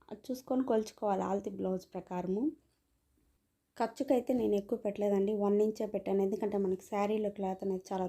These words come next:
తక్కువ ఉంది కదా, అందువల్ల కుట్లకు వన్ ఇంచే పెట్టాను అనమాట. ఇది క్రాస్ తీసుకోవాలి. సెవెన్ ఇంచెస్, త్రీ ఇంచెస్ తగ్గించి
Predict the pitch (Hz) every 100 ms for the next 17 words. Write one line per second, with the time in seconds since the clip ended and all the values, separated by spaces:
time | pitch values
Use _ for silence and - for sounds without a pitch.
0 | - 190 - 214 202 185 190 214 240 196
1 | 190 214 285 359 _ _ _ _ - 247
2 | 240 240 220 202 208 208 208 185 190 185
3 | 175 180 185 247 247 208 - 196 196 196
4 | - 190 - 185 180 185 269 415 - -
5 | - - - 220 220 233 240 240 233 302
6 | 427 427 - - - - 262 254 254 254
7 | 269 - - - 240 - -